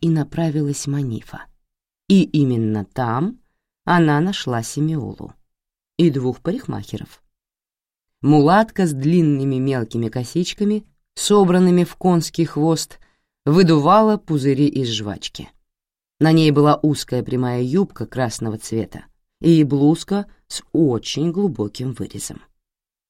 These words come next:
Другой парикмахер, слава богу, тоже женщина, подумала Манифа, была чистокровной африканкой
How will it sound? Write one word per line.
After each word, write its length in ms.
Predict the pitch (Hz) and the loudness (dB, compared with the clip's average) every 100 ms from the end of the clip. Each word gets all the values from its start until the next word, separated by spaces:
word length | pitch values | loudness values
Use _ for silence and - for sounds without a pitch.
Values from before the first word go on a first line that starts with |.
| - | -4
Другой 520 | 165 190 143 139 135 | 2 4 4 4 2
парикмахер, 720 | 131 170 190 202 196 190 214 _ _ _ _ _ _ - | 2 -2 0 0 -2 -2 -8 _ _ _ _ _ _ -8
слава 380 | - 143 107 104 | -2 0 0 -4
богу, 320 | 113 104 117 | -4 -6 -6
тоже 280 | 123 104 110 | -6 -4 -4
женщина, 580 | 107 95 - 104 104 - _ _ _ _ - | -6 -6 -6 -8 -8 -14 _ _ _ _ -10
подумала 520 | 123 110 110 107 113 | -8 -6 -4 -4 -6
Манифа, 500 | 120 123 104 - - _ _ _ _ - | -6 -8 -10 -14 -20 _ _ _ _ -4
была 380 | 139 156 220 247 | 2 4 2 2
чистокровной 800 | 196 - 147 143 170 180 175 | -2 -2 -4 0 0 4 2
африканкой 760 | 170 147 139 - 117 104 - | 2 -4 -6 -8 -8 -10 -12